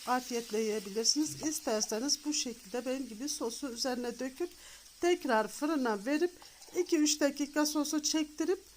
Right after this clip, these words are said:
yapabilirsiniz. Tercih size kalmış. İkisi de çok güzel oluyor. Çıtır çıtır yemek istiyorsanız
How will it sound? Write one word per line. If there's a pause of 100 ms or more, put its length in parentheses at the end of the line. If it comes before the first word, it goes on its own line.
(360)
yapabilirsiniz.
Tercih
size
kalmış.
İkisi
de
çok
güzel
oluyor.
Çıtır
çıtır
yemek
istiyorsanız